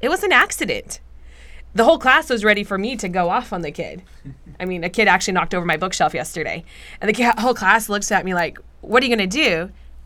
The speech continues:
And I'm like, "First, are you okay?" And then, "Hey, what, what happened?" And I give him a chance to explain. He's like, "I just leaned on it." I'm like, "Okay, no big deal. Let's pick it up, fix it."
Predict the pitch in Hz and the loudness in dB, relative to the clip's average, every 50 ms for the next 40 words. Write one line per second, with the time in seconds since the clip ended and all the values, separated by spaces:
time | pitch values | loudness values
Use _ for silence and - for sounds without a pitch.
0 | - - - 226 233 233 - - - - - 254 302 302 226 226 - - - 190 | -18 -14 -10 -6 -6 -6 -6 -6 -4 2 6 6 6 6 6 2 -2 -4 -2 0
1 | 208 220 254 359 427 294 208 - - 156 120 123 170 233 269 - - - - - | 0 2 2 2 2 2 2 2 0 0 0 0 -2 -4 -6 -10 -18 -20 -20 -20
2 | - - - - - - - - - - - - - - - - - 247 262 269 | -20 -20 -20 -20 -20 -20 -20 -20 -20 -20 -20 -20 -20 -20 -18 -12 -8 -6 -6 -6
3 | 262 302 415 427 226 220 233 - 240 262 - 277 294 311 427 466 - - - - | -4 -4 -6 -4 -4 -4 -4 -4 -6 -6 -4 -4 -4 -4 -6 -8 -8 -12 -14 -14
4 | - - - - - - - - - - - 214 214 214 226 254 240 254 262 254 | -18 -20 -20 -20 -20 -20 -20 -20 -16 -4 0 2 2 2 2 2 0 0 0 -2
5 | 220 - 247 233 220 214 - 214 202 - - 233 240 233 214 202 - 160 165 170 | -2 -2 -2 -4 -4 -4 -4 -6 -6 -6 -6 -6 -6 -6 -6 -6 -4 -2 0 2
6 | 185 214 226 254 226 202 214 226 285 302 247 208 190 175 170 - - - 135 - | 2 2 2 0 0 2 2 2 2 4 4 4 4 2 0 -4 -6 -8 -8 -8
7 | 151 - - 330 - - - - - - 247 226 320 - - 302 339 359 - - | -8 -8 -8 -8 -10 -10 -10 -10 -10 -8 -6 -8 -6 -4 -2 -2 -2 -4 -6 -12
8 | - - - - - - - - - - 285 - 285 269 311 - - - - - | -20 -20 -20 -20 -14 -10 -10 -10 -8 -8 -8 -4 -2 -2 -2 -2 -4 -8 -12 -10
9 | - - 254 - - - 311 - - | -6 -4 -4 -4 -2 -4 -4 -4 -4